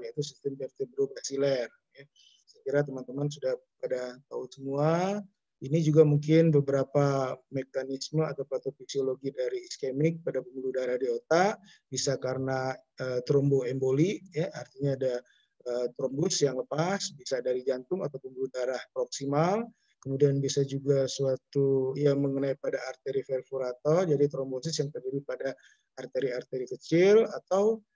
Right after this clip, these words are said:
eh, karena memang ada gangguan hipoperfusi hemodinamik, ya, jadi pada pembuluh darah, pembuluh darah besar, karotis yang proksimal, ya,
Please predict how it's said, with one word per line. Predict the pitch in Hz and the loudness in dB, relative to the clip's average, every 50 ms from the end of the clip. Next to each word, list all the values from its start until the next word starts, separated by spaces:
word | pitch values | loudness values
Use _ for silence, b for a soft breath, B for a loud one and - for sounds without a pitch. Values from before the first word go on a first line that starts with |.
| _ _ - | _ _ -4
eh, | 139 139 135 135 139 135 131 - | -2 0 0 0 0 -2 -4 -6
karena | 139 135 143 151 170 | -4 -2 0 2 2
memang | 160 147 147 160 160 | 2 2 2 2 0
ada | 147 147 143 | 0 0 0
gangguan | 139 139 135 139 147 147 | 0 0 0 0 0 -2
hipoperfusi | 147 147 143 147 147 - - 147 151 147 156 151 147 - 185 156 | -2 -2 -2 -4 -2 0 2 2 2 2 0 -4 -2 0 2 4
hemodinamik, | 156 147 147 143 143 143 147 147 147 151 156 156 143 143 - _ | 4 4 4 4 4 4 4 6 6 6 6 6 4 2 -2 _
ya, | _ - 139 | _ -10 -8
jadi | 135 135 135 156 147 | -6 -4 -4 -4 -2
pada | - 135 139 139 139 135 - b b b b | -4 -4 -2 -2 -4 -4 -4 b b b b
pembuluh | _ - 131 139 143 143 139 | _ -8 -4 -2 0 0 0
darah, | 139 139 139 143 143 | 2 2 2 2 2
pembuluh | 143 139 143 139 | 0 -2 0 0
darah | 135 127 131 - | 0 0 -2 -6
besar, | - - - 143 147 156 160 156 | -8 -6 0 2 4 4 2 2
karotis | 147 131 143 151 151 151 156 147 147 143 143 143 - 143 | 0 2 2 2 2 2 0 2 2 2 2 0 -2 -4
yang | 135 135 | -4 -4
proksimal, | - 131 127 - - 135 135 139 147 160 165 175 190 214 226 220 b b b b b _ | -6 -8 -8 -8 -8 -6 -2 0 2 2 2 2 0 -2 -4 -6 b b b b b _
ya, | - - 135 | -6 -2 0